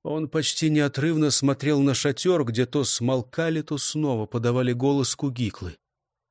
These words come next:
Он даже не чувствовал ни холода, ни сонливости, словно братейка огонь в самом деле грел его, незримо дотягиваясь из поварни.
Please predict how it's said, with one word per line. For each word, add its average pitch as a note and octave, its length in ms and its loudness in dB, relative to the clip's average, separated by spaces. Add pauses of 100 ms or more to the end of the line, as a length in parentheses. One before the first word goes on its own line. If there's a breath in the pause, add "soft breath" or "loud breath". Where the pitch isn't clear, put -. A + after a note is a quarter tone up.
(140)
Он D#3+ 140 4
даже F#3+ 240 2
не G3+ 120 -2
чувствовал C3 680 2
ни D3 160 6
холода, E3+ 560 0
ни C#3+ 120 4
сонливости, C#3+ 920 2 (360)
словно B2+ 460 2
братейка C3+ 600 4
огонь C3+ 340 4
в - 60 -2
самом D3+ 480 2
деле D#3+ 320 2
грел D#3 480 2
его, C3+ 400 2
незримо C#3+ 500 4
дотягиваясь D3 800 2
из D3 140 2
поварни. G#2 680 -4